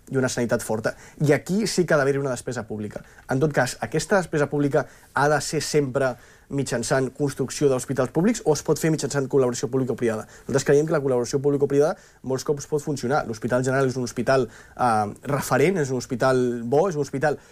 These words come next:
on molts santcugatencs hi acudim i molts santcugatencs que tenen també mútua, mútua privada hi acudeixen i, per tant, també hem de garantir que tothom hi pugui, hi pugui acudir i, per tant, aquest acord, doncs, és un acord que ha de garantir que, que actuï com un hospital, tot i que ara mateix se'n derivin algunes coses,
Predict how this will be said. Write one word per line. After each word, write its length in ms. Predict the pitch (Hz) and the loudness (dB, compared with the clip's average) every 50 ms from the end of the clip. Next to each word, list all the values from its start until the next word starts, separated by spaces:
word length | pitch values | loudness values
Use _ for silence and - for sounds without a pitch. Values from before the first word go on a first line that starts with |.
| - - - - | -20 -18 -8 -2
on 140 | 135 131 127 131 135 | -2 0 0 2 4
molts 240 | 143 165 180 170 - 175 | 4 4 2 2 0 -2
santcugatencs 560 | 156 143 - 135 131 123 - 143 139 123 - - 151 | -4 -4 -2 -4 -2 0 0 0 -2 -2 -6 -6 -2
hi 80 | 135 123 | -2 -2
acudim 480 | 117 - 117 120 135 175 233 277 - - 120 | -2 -2 -4 -2 0 0 0 0 -2 -4 -4
i 20 | |
molts 220 | 107 107 120 123 - | -4 -2 -2 -2 -2
santcugatencs 540 | 135 117 123 120 117 107 127 127 120 - - - - - - - | -4 -2 0 0 0 2 0 0 -2 -4 -6 -14 -20 -10 -4 -2
que 80 | 113 110 120 | -2 0 2
tenen 240 | 123 127 123 123 117 | 2 2 2 2 0
també 180 | 123 120 123 123 | 0 0 0 0
mútua, 260 | 123 127 117 - 131 120 | 0 -2 0 0 0 0
mútua 380 | 120 123 127 127 117 127 117 | 2 2 0 2 2 0 0
privada 320 | - 117 117 120 123 120 113 | 2 2 2 4 4 2 2
hi 80 | 113 | -2
acudeixen 500 | 107 - 110 107 120 117 - - 196 254 - - - - - - | -4 -4 -4 -2 -2 -2 -2 -2 -4 -4 -4 -10 -16 -20 -12 -6
i, 80 | - - | -6 -4
per 140 | - 117 107 | -4 -2 0
tant, 180 | - 117 123 127 | 0 2 2 2
també 220 | 135 127 123 123 | 2 2 2 4
hem 80 | 127 127 | 4 4
de 80 | 123 | 4
garantir 260 | 123 120 117 110 135 | 2 2 0 -2 -2
que 140 | 135 143 120 | -2 -2 -2
tothom 240 | 120 107 123 123 127 | -2 -2 -2 0 0
hi 60 | 117 110 | -2 -2
pugui, 260 | 127 123 127 123 123 123 123 - | -2 0 0 2 2 0 0 -2
hi 80 | 131 | -6
pugui 320 | 107 - 123 123 127 120 117 | -4 -2 0 2 2 2 2
acudir 360 | 113 110 - 139 165 214 262 359 - | 2 0 0 0 2 2 0 0 -2
i, 160 | - 131 117 | -2 -4 -4
per 160 | 113 - 120 107 | -4 -4 -8 -4
tant, 140 | 104 107 107 | -2 -2 -2
aquest 240 | 107 117 113 113 107 | 0 -2 -2 -2 -2
acord, 240 | 120 113 110 - - - - - - - - | 0 -2 -2 -2 -8 -16 -20 -20 -14 -6 -2
doncs, 140 | - 117 117 | -2 0 0
és 40 | |
un 60 | 120 113 | 0 0
acord 240 | 104 117 110 107 | 0 0 0 2
que 80 | - 123 | 2 2
ha 20 | |
de 80 | 120 117 113 | 4 4 2
garantir 240 | 117 113 113 107 123 | 2 0 0 -2 0
que, 160 | - 139 127 - - | 0 0 0 0 -2
que 160 | - 117 104 | -6 -6 -4
actuï 180 | - 123 127 117 | -2 -2 0 0
com 140 | 135 123 | 0 0
un 80 | 127 131 | -2 -2
hospital, 320 | - - 123 107 135 165 | -2 -2 0 0 0 0
tot 100 | 156 - | 0 -2
i 60 | - 131 | -2 0
que 80 | 123 | 0
ara 80 | 120 110 | 0 0
mateix 220 | 104 113 113 - 143 | 0 -2 -4 -2 0
se'n 100 | 127 120 | 2 2
derivin 300 | 113 117 120 127 123 120 | 2 2 2 2 2 2
algunes 240 | 120 120 - - | 2 0 0 0
coses, 320 | - 143 139 175 190 - | 0 0 2 0 -2 -2